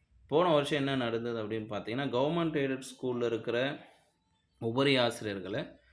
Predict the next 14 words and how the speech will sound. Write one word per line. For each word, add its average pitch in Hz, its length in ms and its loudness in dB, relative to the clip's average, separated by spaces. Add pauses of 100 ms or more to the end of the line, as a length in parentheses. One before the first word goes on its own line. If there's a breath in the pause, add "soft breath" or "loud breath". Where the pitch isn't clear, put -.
(280 soft breath)
மாவட்டத்துக்குள்ளாக 143 1200 2 (1200)
கவர்மெண்ட் 143 400 4
எய்டட் 131 260 -2
ஸ்கூல் 117 220 -2
இருக்குன்னா, 113 380 -2 (200)
அங்க 131 320 -2
இருக்கிற 151 340 2 (840)
ஸ்கூல்ஸ்குள்ள 139 680 0 (480)
பணி 120 220 0
மாறுதல் 113 460 -2
கொடுத்தாங்க. 92 460 -10 (840 soft breath)
அதன் 151 300 2
பிறகு 135 260 0
மாவட்டத்துக்குள்ள 151 800 2